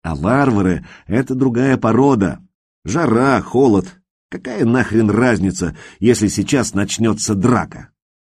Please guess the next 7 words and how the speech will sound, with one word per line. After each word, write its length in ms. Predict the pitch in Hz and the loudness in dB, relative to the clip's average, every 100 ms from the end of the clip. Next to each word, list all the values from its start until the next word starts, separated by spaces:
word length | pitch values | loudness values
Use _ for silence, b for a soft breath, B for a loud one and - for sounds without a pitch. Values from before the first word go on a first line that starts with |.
| _ _ _ - | _ _ _ -12
"Красиво", 680 | 78 110 - 107 120 123 - | -6 -4 2 4 4 4 0
говорит 380 | 71 85 76 73 | -4 -4 -4 -6
Коршунов, 540 | - 131 131 123 117 - B B | -4 -4 0 0 0 -6 B B
с 120 | - | -6
удовольствием 640 | 87 85 147 147 123 131 | -4 0 0 0 0 0
оглядывая 540 | 101 73 82 82 90 92 | 0 -2 -4 -2 0 -2
строй. 480 | - 92 78 60 | -2 -6 -6 -10